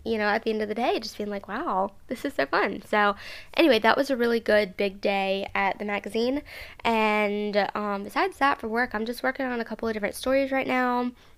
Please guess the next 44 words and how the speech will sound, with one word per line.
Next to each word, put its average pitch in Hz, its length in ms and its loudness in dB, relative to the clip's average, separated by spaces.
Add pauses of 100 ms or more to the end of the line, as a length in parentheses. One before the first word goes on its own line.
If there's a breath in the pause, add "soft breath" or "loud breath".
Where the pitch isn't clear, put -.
(160)
um, 202 560 2
that 208 120 0
I'm 202 140 0
particularly 202 340 -4
excited 185 340 -6
for. 196 300 0
I'm 196 200 0
doing 202 360 -6
one 208 260 -4
that's 196 300 -4
kind 214 220 -6
of 202 240 -4 (480 loud breath)
more, 208 580 2
like, 202 160 2
it 254 60 -2
doesn't 254 220 0
have 226 120 -4
a 208 60 -4
deadline, 214 800 -4
but 196 420 -2
I'm 202 600 -4
just 202 180 -10
kind 208 200 -6
of 196 280 -2 (800 loud breath)
writing 233 480 4
it, 285 260 4
and 226 160 0
then 214 80 2
I'm 208 100 0
gonna 208 200 2
just 196 160 -8
turn 202 160 -2
it 190 100 -2
in, 208 320 -2 (800)
and 214 400 2
they 208 80 4
can 214 160 -4
fit 208 160 0
it 208 160 2
in 208 240 -2
wherever, 214 460 2
but 240 140 2
it's, - 180 -2
like, 208 340 2